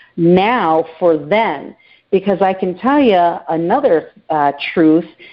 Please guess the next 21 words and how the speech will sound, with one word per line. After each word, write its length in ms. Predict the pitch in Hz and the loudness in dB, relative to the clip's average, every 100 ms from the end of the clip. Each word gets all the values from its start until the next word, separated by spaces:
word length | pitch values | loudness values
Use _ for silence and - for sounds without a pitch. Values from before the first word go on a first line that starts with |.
| - _ | -20 _
is 200 | 196 180 180 | 0 0 2
that 180 | 175 160 | 0 0
what 360 | 165 254 285 | -2 -2 -2
you 440 | 208 220 226 226 208 | -6 -4 -2 -2 -4
have 500 | - 202 185 165 156 | -4 -2 0 0 0
now, 720 | 147 156 180 170 135 143 - - _ _ _ _ _ _ _ _ _ 180 | 0 0 2 0 -2 -4 -8 -14 _ _ _ _ _ _ _ _ _ 0
you're 140 | 180 | 2
living 300 | 180 208 226 | 4 2 2
on 180 | 208 180 | 0 -2
a 60 | 160 | -2
hundred 340 | 220 262 262 | -2 -2 -2
percent 500 | 254 - 233 214 202 | -4 -4 0 2 2
of 140 | 170 | 0
what 300 | 151 175 180 | 0 0 2
you 160 | 190 190 | 0 -2
have 340 | 160 175 160 | 0 0 0
now. 560 | 165 165 170 147 - - _ _ _ _ _ _ - | 0 0 0 -2 -6 -12 _ _ _ _ _ _ -2
Fifteen 640 | 294 294 - 285 269 214 | -2 -2 0 4 4 4
years, 440 | 208 240 220 208 208 | 4 4 4 0 -2
twenty 260 | - 233 220 | -2 0 2
years 460 | 180 175 233 240 | 0 2 2 2